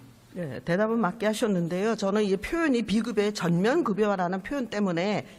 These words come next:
비급여 전부를 국-, 국민은, 아, 건보가 해결해 준다고 생각하는데 사실은 급여화가 돼도 그 본인 부담률이 오십, 칠십, 구십 퍼센트입니다.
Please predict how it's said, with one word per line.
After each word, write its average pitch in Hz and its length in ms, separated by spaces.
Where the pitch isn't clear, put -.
비급여 214 360
전부를 233 520
국-, - 280
국민은, 196 500
아, 160 200
건보가 180 380
해결해 233 300
준다고 175 320
생각하는데 190 560
사실은 185 480
급여화가 196 460
돼도 175 600
그 156 140
본인 196 280
부담률이 185 500
오십, 202 400
칠십, 233 380
구십 220 260
퍼센트입니다. 202 1040